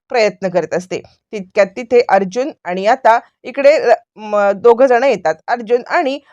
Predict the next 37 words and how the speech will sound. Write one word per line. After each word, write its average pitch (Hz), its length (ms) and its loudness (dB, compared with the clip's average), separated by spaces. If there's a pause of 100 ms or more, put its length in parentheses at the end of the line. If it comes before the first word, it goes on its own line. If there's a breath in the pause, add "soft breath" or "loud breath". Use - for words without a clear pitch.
(120)
प्रताप 233 400 0
आल्यावरती 190 440 0
ते 214 180 -6
म्हणतात, 226 420 2
"अरे 185 180 2
वा, 185 260 4 (260)
स्वयंपाकाचा, 202 800 2 (260)
अ, 233 240 2
वास 214 340 4
तर 294 180 2
खूपच 320 480 -6
कशी 349 300 -4 (160)
सुंदर 285 440 4
येत 330 160 0
आहे 269 260 2 (260)
आणि 175 180 -6
आता 220 240 2
जेवण 196 440 -4
तयार 208 260 4
झालंय 277 260 2
वाटतं. 202 340 0
मला 208 240 2
काय 339 160 0
वाटतं," 262 440 -2
अर्जुन 196 340 -2
म्हणतो, 226 320 0
"की - 360 -8
असाच 320 440 0
वाढदिवस 254 640 0
हा 277 80 2
नेहमी 247 380 0
असावा, 233 400 4 (340)
म्हणजे 277 260 -4
आपल्याला 294 400 2
नेहमी 254 380 -2
असं 311 240 0
टेस्टी 233 420 2